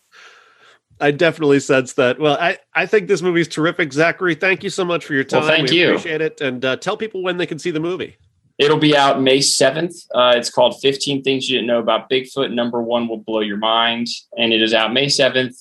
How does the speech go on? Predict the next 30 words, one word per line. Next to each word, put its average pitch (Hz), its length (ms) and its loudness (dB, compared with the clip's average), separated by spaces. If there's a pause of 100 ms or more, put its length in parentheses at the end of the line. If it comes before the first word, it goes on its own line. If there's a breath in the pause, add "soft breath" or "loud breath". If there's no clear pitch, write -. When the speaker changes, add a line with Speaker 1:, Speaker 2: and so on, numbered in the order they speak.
(160)
Speaker 2:
Uh, 110 480 2
it'll 113 140 0
be 113 140 -2
on 107 100 2
iTunes, 110 840 -4
Amazon, 101 800 0
Google 113 240 -4
Play, 90 560 0 (100)
all, 110 560 2
all 113 220 2
these 113 220 -4
on-demand 110 520 0
outlets. 104 560 -2
Uh, 104 320 2
and 113 140 -2
you 117 100 -2
can 113 400 -4
pre-order 156 400 2
it 143 140 2
on 127 120 0
iTunes 117 520 -2
right 95 160 -2
now. 85 260 -8 (760)
Speaker 1:
Thank 143 260 -2
you 147 80 4
to 139 120 2
Zap-, 147 360 0 (140)
uh, 139 140 4
Zach 165 280 0
Lamplugh, 151 520 2